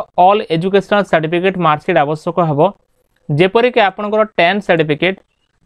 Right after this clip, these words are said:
ଆପଣଙ୍କର ପ୍ଲସ୍ ଟୁ ସାର୍ଟିଫିକେଟ୍, ଆପଣଙ୍କର ରିସେଣ୍ଟ ପାସପୋର୍ଟ ସାଇଜ୍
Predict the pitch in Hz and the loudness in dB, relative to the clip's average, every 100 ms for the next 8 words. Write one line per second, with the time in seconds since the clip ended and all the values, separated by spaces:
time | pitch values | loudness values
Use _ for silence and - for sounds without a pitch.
0 | _ 165 170 220 226 220 190 170 - 233 | _ -4 -2 -2 -2 0 2 0 0 -2
1 | 220 165 156 147 190 - _ _ _ _ | 0 0 0 -2 -4 -6 _ _ _ _
2 | _ _ - 160 196 202 202 170 170 214 | _ _ -4 -2 -2 0 2 4 2 0
3 | 214 196 151 - 190 185 190 | 0 0 0 -2 -4 -2 -4